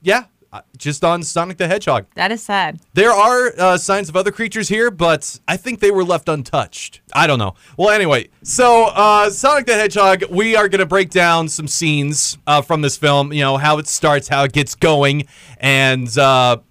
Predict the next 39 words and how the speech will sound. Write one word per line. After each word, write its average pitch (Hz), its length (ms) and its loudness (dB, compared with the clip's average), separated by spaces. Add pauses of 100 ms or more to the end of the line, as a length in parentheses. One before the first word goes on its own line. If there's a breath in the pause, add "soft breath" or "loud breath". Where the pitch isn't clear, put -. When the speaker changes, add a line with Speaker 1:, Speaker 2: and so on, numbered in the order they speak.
(180)
Speaker 1:
Tiffany, 160 360 -2
you 151 260 -6
are 127 160 2
having 127 220 0
some 113 140 -12
microphone 113 460 -6
issues, 98 320 -10
aren't 104 220 -6
you? 123 140 -6 (160)
Speaker 2:
Yes. 208 680 0
Speaker 1:
Yeah. 135 400 2
Oh, 127 200 -6
boy. 104 240 -6
We're 120 160 -6
gonna 127 140 -4
have 113 140 -2
to 98 80 -20
fix 104 200 -10
that. 98 240 -6 (440 soft breath)
Anyway, 160 400 2
uh, 170 440 4
okay, 214 180 -2
so 226 460 2
when 214 180 -2
this 311 200 -6
movie 285 240 -4
gets 196 240 0
going, 127 600 2
apparently 190 440 -2
we 170 160 0
have 175 200 2
a 147 280 0
origin 165 500 0
story 123 580 0 (360 soft breath)
of 117 120 -2
Sonic 185 360 2
the 147 100 2
Hedgehog 139 460 0
that's, 127 520 0